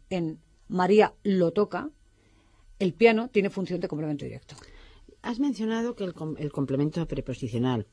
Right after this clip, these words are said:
Speaker 2: ¿cuál es? ¿Es el mismo que el sintagma preposicional?
Speaker 1: No, no es lo mismo. El sintagma preposicional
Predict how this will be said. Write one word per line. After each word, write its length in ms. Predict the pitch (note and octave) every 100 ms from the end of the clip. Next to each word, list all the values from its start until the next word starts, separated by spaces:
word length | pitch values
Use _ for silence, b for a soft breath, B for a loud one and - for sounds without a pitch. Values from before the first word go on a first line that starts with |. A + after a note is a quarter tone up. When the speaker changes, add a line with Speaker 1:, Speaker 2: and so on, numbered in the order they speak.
| _ -
Speaker 2:
¿cuál 200 | G#3+ C#3
es? 200 | G#2+ - b b _
¿Es 280 | - A3 G#3+
el 100 | G#3+
mismo 420 | G#3+ A#3 G#3+ F#3
que 80 | F3+
el 40 |
sintagma 640 | E3 D#3+ D3 D#3+ E3 E3 C3+
preposicional? 680 | C#3+ C3 C3 B2+ D3 D#3+ D#3 -
Speaker 1:
No, 200 | A3 G#3
no 80 | G#3+
es 80 |
lo 60 | G3
mismo. 320 | D#3+ B2+ D3 - - B B
El 80 | G3+
sintagma 320 | G3 A3+ D4
preposicional 680 | D4+ A#3 G#3 G#3+ B3 C#4 -